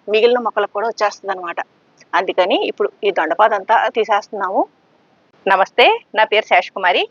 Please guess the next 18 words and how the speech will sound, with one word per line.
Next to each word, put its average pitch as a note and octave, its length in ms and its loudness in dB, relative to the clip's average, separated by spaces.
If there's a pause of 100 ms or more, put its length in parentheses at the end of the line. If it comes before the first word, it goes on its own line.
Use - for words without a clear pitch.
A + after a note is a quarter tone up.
మా A#3 80 4
ఛానల్ G3+ 560 0
ఎర్రా F3+ 180 6
గార్డెన్స్‌కి A3 640 0
స్వాగతం G3 420 2
అండి. G3 260 -4 (480)
ఆ, G#3+ 100 -2
చక్కగా G#3 460 -2
ఇలాగ G3 280 2 (340)
కాయలతోటి G3 600 0 (440)
ఉన్న F#3 240 0
దొండపాదుల్ని G#3 600 2
తీసేయడం C4+ 400 0
అంటే C4+ 480 4 (100)
మనకి G#3+ 220 -6
కష్టమే. B3 420 -2 (200)
కాకపోతే C#4+ 460 2 (500)
ఈ B3+ 80 -6